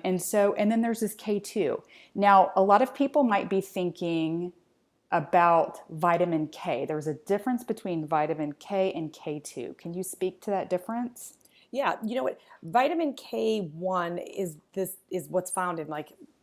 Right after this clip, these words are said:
Speaker 2: green leafy veggies, you know, like kale, spinach, broccoli, and all of that.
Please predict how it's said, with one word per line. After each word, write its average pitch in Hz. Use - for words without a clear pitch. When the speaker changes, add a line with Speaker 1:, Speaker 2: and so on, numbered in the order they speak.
Speaker 2:
green 185
leafy 175
veggies, 151
you 165
know, 151
like 147
kale, 160
spinach, 151
broccoli, 151
and 147
all 147
of 143
that. 147